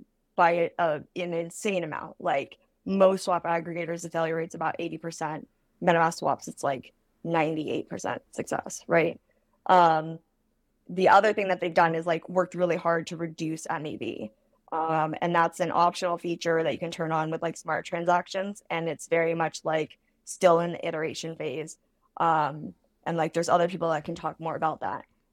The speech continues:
But to your point, like, uh, you know,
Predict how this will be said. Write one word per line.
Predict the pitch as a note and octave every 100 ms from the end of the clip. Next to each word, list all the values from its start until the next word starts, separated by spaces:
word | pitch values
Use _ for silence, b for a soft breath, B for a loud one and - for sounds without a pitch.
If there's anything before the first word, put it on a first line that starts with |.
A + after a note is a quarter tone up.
| _
But | E3+ D#3 A#2+ - _ _ -
to | G3+
your | F#3
point, | - F4 -
like, | - E3 B2+ - _ _ _ -
uh, | F3+ E3+ E3 D#3+ E3 _ _ _ _ -
you | G3
know, | F3+ E3+ E3+ E3+